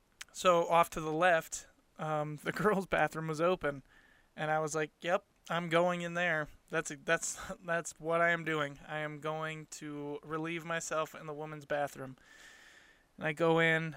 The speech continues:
and it smelled really good, like, super good. I'm, I bet you anything it smelled better than what w-, it would have <laughs> smelled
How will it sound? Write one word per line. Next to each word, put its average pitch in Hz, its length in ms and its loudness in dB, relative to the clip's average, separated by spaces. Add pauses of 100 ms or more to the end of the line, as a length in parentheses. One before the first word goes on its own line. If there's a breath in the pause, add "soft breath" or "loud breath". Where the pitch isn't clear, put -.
and 160 100 -6
it 165 80 -4
smelled 247 300 0
really 196 240 0
good, 175 380 -4 (380)
like, 165 200 -16
super 175 400 -6
good. 151 280 -4
I'm, 190 340 4 (260)
I 170 140 2
bet 190 320 -2
you 196 120 -6
anything 156 720 -6
it 160 180 -8
smelled 156 480 -2
better 156 420 2
than 156 420 -4
what 151 560 -4
w-, 165 280 -14
it 175 180 -6
would 170 120 -2
have 175 80 0
<laughs> - 20 0
smelled 175 420 -4